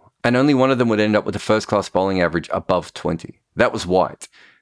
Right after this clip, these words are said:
and his was only twenty point zero five. This delivery turned non-bowlers into weapons.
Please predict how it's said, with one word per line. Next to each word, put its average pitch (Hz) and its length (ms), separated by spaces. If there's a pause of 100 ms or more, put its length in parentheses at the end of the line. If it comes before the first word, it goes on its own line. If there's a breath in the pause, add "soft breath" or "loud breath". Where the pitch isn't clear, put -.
and 110 120
his 107 200
was 107 160
only 113 440
twenty 98 380
point 82 300
zero 80 280
five. - 520 (640)
This 131 220
delivery 120 400
turned 101 320
non-bowlers 98 640
into 87 240
weapons. - 640